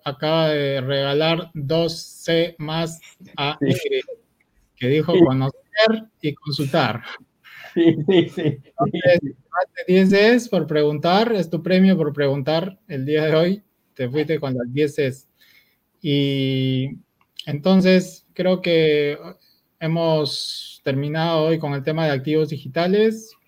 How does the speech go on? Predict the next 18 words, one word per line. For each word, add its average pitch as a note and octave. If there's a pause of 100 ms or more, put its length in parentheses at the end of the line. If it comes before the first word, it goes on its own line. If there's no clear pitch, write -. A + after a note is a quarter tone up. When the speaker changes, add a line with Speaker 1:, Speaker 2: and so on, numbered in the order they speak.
(180)
Speaker 1:
eh, B2+ (1800)
y E3
nos E3+
reunimos F3 (460)
nuevamente F3 (680)
el C3
día C#3
próximo D#3
martes, E3
ocho D3
y C#3
treinta, D3+
en C3
nuestro B2
podcast, C#3+
episodio C3+
número C#3+
cinco. E3